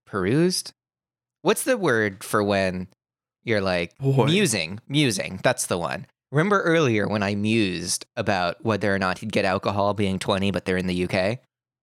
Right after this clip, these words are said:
Speaker 2: You forgot about this line?
Speaker 1: I, I literally forgot his great quote that includes, "I don't <laughs> drink."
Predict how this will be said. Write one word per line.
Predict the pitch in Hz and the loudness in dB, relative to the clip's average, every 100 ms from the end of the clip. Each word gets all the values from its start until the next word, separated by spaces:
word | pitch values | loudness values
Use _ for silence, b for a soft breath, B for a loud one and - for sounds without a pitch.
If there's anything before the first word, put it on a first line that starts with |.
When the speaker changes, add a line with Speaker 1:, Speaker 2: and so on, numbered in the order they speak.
| _ _ | _ _
Speaker 2:
You | 139 123 | 2 4
forgot | 123 117 110 | 4 2 2
about | 113 110 | 2 2
this | 113 | 2
line? | 120 113 117 131 | 4 4 4 2
Speaker 1:
I, | 147 - 147 | 0 0 2
I | |
literally | 143 147 139 135 | 4 4 4 2
forgot | - 127 117 104 - | 0 0 2 0 0
his | 113 98 | -2 0
great | 110 95 - | 0 0 0
quote | 104 90 - _ 113 | 0 0 -4 _ -4
that | 104 | -2
includes, | 104 - 104 95 | -2 2 2 2
"I | 95 | -2
don't | 104 101 156 - | -2 0 0 0
<laughs> | |
drink." | - - 127 135 - - | -4 -2 -2 -4 -8 -10